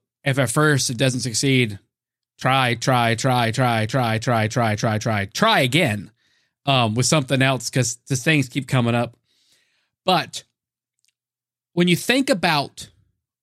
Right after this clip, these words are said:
the target audience of this movie, that kind of story writing keeps young kids engaged and in suspense, right?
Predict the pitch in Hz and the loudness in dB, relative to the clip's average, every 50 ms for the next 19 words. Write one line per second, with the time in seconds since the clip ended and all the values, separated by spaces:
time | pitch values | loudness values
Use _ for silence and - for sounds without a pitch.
0 | _ 123 127 131 - - - - 160 156 151 147 147 - 131 131 127 120 120 131 | _ -2 -2 -2 0 0 0 2 2 4 4 2 0 0 0 0 2 2 2 2
1 | 160 175 165 - 143 110 123 139 135 - 202 220 190 - 117 98 - 131 - _ | 0 0 -2 -4 -4 -2 -2 -2 0 0 2 2 2 2 0 -2 -8 -12 -14 _
2 | _ _ _ _ _ _ _ _ _ _ _ _ _ _ _ _ _ _ _ _ | _ _ _ _ _ _ _ _ _ _ _ _ _ _ _ _ _ _ _ _
3 | _ _ _ _ _ _ _ 120 - 151 175 214 214 - - - - 233 240 226 | _ _ _ _ _ _ _ _ -2 -2 -2 -2 -2 -4 -6 -4 -2 0 0 0
4 | 160 139 - - - 170 147 156 151 143 123 117 104 104 101 98 98 120 131 - | 0 -2 -2 0 0 0 2 2 0 -2 -2 -2 -4 -4 -6 -8 -10 -12 -14 -18
5 | _ _ _ _ _ _ _ _ _ _ _ _ _ _ _ _ _ _ _ _ | _ _ _ _ _ _ _ _ _ _ _ _ _ _ _ _ _ _ _ _
6 | _ _ _ _ _ _ _ _ - - - - 175 180 147 - - - 143 123 | _ _ _ _ _ _ _ _ -6 -4 0 2 2 0 0 -2 -4 -4 -2 0
7 | 139 135 139 151 156 151 131 - - 170 156 147 131 110 - - - 147 131 127 | 0 2 2 2 2 0 0 0 0 2 2 2 0 -2 -6 -8 -2 0 0 0
8 | 113 107 127 127 127 123 123 113 113 - 131 127 113 107 107 - - - 127 - | 2 2 2 2 2 2 0 0 -2 -2 -2 -2 -4 -6 -8 -6 -6 -6 -4 -4
9 | - - 123 98 - - - - - - 117 117 117 123 127 - | -4 -6 -8 -8 -8 -12 -10 -10 -10 -8 -4 -2 -2 -2 -2 -4